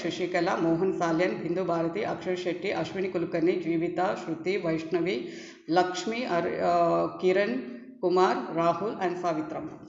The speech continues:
And, ಆ, ಈಗ ನಾವು ವಿಷಯಕ್ಕೆ ಬರೋಣ. ಯಾರಿಗೆ ಯಾರೂ ಇಲ್ಲ. ಜೀವನದಲ್ಲಿ ಸಾಕಷ್ಟು ನೋವುಂಡ ಜನರು ನಾವೆಲ್ಲ ಆಡುವ ಮಾತಿದೆ ಅಲ್ವಾ? ನಮಗೆ ಯಾರೂ ಇಲ್ಲ, ಗಂಟಿದ್ದಾಗ ಊರೆಲ್ಲ ನೆಂಟರು, ಗಂಟು ಕರಗಲು, ಆ, ಏನು ನೆಂಟರು ಕೂಡ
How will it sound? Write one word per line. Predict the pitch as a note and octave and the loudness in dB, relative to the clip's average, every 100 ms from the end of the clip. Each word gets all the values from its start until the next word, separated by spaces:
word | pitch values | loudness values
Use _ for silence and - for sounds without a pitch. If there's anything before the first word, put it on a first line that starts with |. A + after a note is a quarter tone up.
| - _ _ _ - - - A3 | -20 _ _ _ -20 -16 2 2
And, | B3+ B3 | 4 4
ಆ, | G#3 | 6
ಈಗ | F#3+ A3 A3 | 6 4 4
ನಾವು | G#3 F#3 F3+ E4 | 4 4 4 2
ವಿಷಯಕ್ಕೆ | F3+ F3+ G3+ F#3 | 2 2 2 2
ಬರೋಣ. | F3 E3+ F3 A3 | 4 4 4 2
ಯಾರಿಗೆ | E3+ F#3 A#3 B3 A3 | 0 0 0 -2 2
ಯಾರೂ | E3+ F3 G3 F#3 | 4 4 2 2
ಇಲ್ಲ. | D#3+ D#3 D#3 - - - | 2 2 -2 -6 -14 -14
ಜೀವನದಲ್ಲಿ | D#3 B3 C#4+ C#4 C#4 C4 | -2 0 4 4 2 0
ಸಾಕಷ್ಟು | G3 - B3+ - | -2 -4 -6 -2
ನೋವುಂಡ | A#3+ G3+ G3+ G3+ | 0 2 2 0
ಜನರು | F3+ F#3 F#3 A#3 | 2 2 2 0
ನಾವೆಲ್ಲ | G#3 F3+ F#3 G#3 | 0 2 4 2
ಆಡುವ | A#3 F3+ F3 G3 | 2 2 4 2
ಮಾತಿದೆ | F3 E3+ - D#3+ - | 4 2 0 -4 -2
ಅಲ್ವಾ? | F3+ E3+ D#3 - - - - | 0 0 -2 -6 -12 -16 -4
ನಮಗೆ | G#3+ A3 | 0 4
ಯಾರೂ | G3+ F#3 F#3 | 8 8 8
ಇಲ್ಲ, | F#3 E3+ E3+ E3+ E3 | 6 6 6 4 2
ಗಂಟಿದ್ದಾಗ | G3 G3 G#3 F#3 F#3 F#3 F3 | 2 2 2 4 4 4 2
ಊರೆಲ್ಲ | F#3+ G3 G#3 | 2 2 2
ನೆಂಟರು, | F3+ E3 E3+ E3+ E3 | 2 2 0 0 0
ಗಂಟು | F3+ F#3+ G#3+ | 2 0 2
ಕರಗಲು, | G3 F#3 F3+ G3+ B3+ - - | 2 2 2 0 -2 -6 -8
ಆ, | - F3 E3+ E3+ | 0 4 4 4
ಏನು | F3+ E3+ E3+ | 4 4 4
ನೆಂಟರು | E3+ E3+ G3+ G#3 | 4 4 2 2
ಕೂಡ | G3 G3 | 0 2